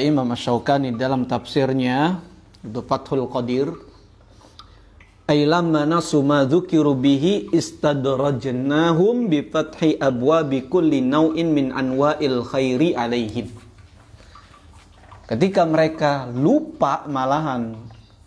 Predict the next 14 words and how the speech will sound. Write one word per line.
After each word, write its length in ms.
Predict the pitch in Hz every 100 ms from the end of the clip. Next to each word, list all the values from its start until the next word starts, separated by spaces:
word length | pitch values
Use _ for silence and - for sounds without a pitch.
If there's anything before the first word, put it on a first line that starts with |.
| -
dari 240 | 131 151
peringatan 720 | 156 143 139 139 139 143 131
Allah 400 | 160 190 175 147 110
Subhanahu 800 | - 127 113 117 131 120 113 123
wa 100 | 113
taala, 560 | 110 107 151 120 107 123
melupakan 640 | 135 135 135 185 185 139 -
peringatan 560 | 135 127 127 127 117
Allah, 400 | 110 107 117 175 - - - - - - - - - - -
Allah 380 | 147 143 156 170
Subhanahu 800 | - 139 127 123 147 160 135 123
wa 120 | 120 117
taala, 840 | 123 117 117 120 135 139 139 - - - - _ _ - - - - - - - -
ya, 400 | 127 143 160